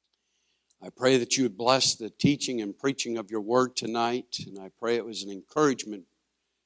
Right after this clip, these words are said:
to these saints. Help all of us to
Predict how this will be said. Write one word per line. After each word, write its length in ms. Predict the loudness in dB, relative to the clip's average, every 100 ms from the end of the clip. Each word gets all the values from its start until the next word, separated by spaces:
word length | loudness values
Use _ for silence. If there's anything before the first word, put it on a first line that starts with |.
| -18
to 80 | -8
these 260 | 0 2
saints. 480 | 2 0 -4 -8 -14 -14 _ _ _ _ _ _ _ _ _ _ _ _ _
Help 300 | 8 8 6 -10 -18 -18 -20 _
all 240 | 6 6 6
of 100 | 2
us 220 | -4 -6
to 480 | -4 -4 -4 -6